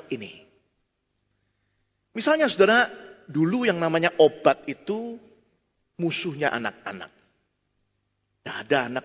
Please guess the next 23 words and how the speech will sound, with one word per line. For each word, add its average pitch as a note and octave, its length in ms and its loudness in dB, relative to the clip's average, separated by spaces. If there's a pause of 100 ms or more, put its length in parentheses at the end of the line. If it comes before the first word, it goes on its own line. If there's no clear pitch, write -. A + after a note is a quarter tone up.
yang A#2+ 80 -4
suka - 320 -4
minum B2 320 -8
obat, A#2+ 400 -4
saudara, G#2+ 240 -10
dulu. B2+ 480 -8 (1400)
Tetapi C4+ 240 -4
sekarang B3 560 -2
obat E3+ 400 2
itu A#3+ 240 -6
bisa E3+ 480 0
macam-macam D#3 800 -6
rasanya. - 400 -12 (880)
Ada - 160 -8
obat G2+ 320 -6
batuk G#2 320 -6
rasa A#2 240 -8
stroberi, G#2+ 720 -6 (1120)
ada A2+ 240 -4
obat A2+ 320 -2
flu C3 160 -6
rasa A#2+ 320 -4
jeruk, A#2 320 -10